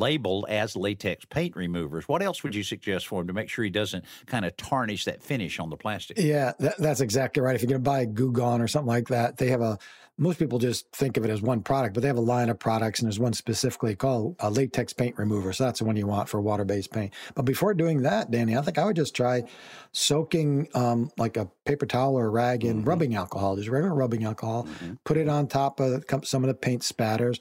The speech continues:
Speaker 2: keep it wet, let it set there for, I don't know, several minutes, ten, five or ten minutes, depending on how much paint's on there, and then try scraping it off. That should soften it,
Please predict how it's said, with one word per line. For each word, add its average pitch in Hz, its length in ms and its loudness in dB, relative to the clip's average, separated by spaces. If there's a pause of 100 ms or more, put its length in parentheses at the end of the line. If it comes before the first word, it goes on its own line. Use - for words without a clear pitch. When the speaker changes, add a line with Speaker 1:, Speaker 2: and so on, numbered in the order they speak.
(500)
Speaker 2:
keep - 220 0
it 180 100 -4
wet, 147 320 2
let 147 180 0
it - 80 -4
set - 280 0
there 135 200 2
for, 120 480 0 (300)
I 98 80 -2
don't 113 120 2
know, 104 220 0
several 113 380 0
minutes, 110 360 0
ten, - 180 -2
five 117 240 0
or 120 40 -2
ten 113 220 0
minutes, 120 280 -2
depending 113 300 0
on 104 80 -2
how 107 100 0
much 110 300 -4 (240)
paint's 147 260 0
on 107 200 0
there, 113 220 -2 (380)
and 123 80 2
then 143 160 2
try 139 200 2
scraping 123 480 0
it 117 80 2
off. 107 180 2
That 151 240 -2
should 139 220 2
soften 127 440 0
it, 104 180 -2